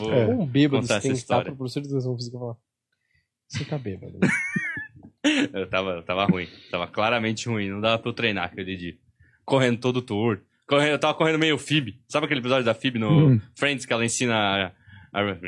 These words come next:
Speaker 1: ela mostra pra Rachel como que ela corre, a Rachel fica, eu tava correndo meio assim, tava bem escroto. Mas, ó,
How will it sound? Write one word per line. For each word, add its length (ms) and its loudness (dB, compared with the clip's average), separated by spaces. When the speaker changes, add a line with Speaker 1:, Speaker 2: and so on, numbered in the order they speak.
Speaker 1:
ela 140 0
mostra 220 0
pra 80 4
Rachel 140 -2
como 140 0
que 80 -2
ela 100 4
corre, 280 0
a 80 4
Rachel 260 -2
fica, 140 -8
eu 200 -6
tava 160 0
correndo 260 2
meio 140 4
assim, 220 -4
tava 160 0
bem 160 0
escroto. 540 -6
Mas, 120 -4
ó, 280 -4